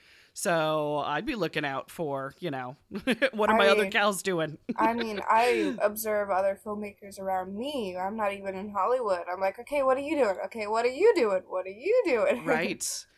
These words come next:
Speaker 1: That seems to work. I might be able to incorporate some
Speaker 2: Yeah,
Speaker 1: of that
Speaker 2: yeah.
Speaker 1: or, you know, "Okay, no, I tried this and I didn't like it. Let me warn other filmmakers." <laughs>
Speaker 2: Yeah, exactly.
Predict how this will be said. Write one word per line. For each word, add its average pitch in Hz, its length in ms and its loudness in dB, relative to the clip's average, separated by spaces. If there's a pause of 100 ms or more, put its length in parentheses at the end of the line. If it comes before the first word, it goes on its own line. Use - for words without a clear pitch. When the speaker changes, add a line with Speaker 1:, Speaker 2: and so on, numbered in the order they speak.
(280)
Speaker 1:
That 262 260 -2
seems 285 340 -2
to 180 120 -4
work. 165 320 2
I 185 80 -2
might 220 240 -2
be 196 80 -2
able 180 180 0
to 170 160 -6
incorporate 156 640 -4
some 160 140 -2
Speaker 2:
Yeah, 151 60 -4
Speaker 1:
of 139 100 -8
that 151 420 0
Speaker 2:
yeah. 185 60 -2
Speaker 1:
or, 151 380 -2
you 165 160 -6
know, 151 320 -2 (200)
"Okay, 170 360 -2
no, 175 220 -2
I 180 140 -2
tried 185 320 -4
this 165 200 -2
and 156 80 -8
I 156 60 -4
didn't 156 200 -4
like 151 180 -4
it. 156 80 -4
Let 156 120 0
me 156 100 -2
warn 160 420 -2
other 170 220 2
filmmakers." 147 720 -6
<laughs> - 60 -6
Speaker 2:
Yeah, 277 300 12
exactly. 277 640 8